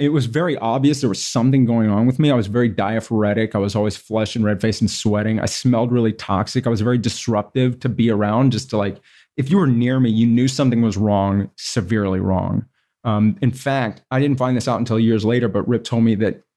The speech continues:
they were getting so many complaints about my appearance and my smell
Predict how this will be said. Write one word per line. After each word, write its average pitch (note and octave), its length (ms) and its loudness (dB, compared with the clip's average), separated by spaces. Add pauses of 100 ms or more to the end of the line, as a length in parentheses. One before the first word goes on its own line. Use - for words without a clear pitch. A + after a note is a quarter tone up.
(140)
they C3+ 80 2
were C3+ 100 2
getting B2+ 240 0
so D3 340 -2
many D#3 220 2
complaints C3 520 2
about A2+ 200 -2
my A2 140 0
appearance B2+ 480 0
and A#2 80 4
my G#2 100 2
smell A#2+ 640 0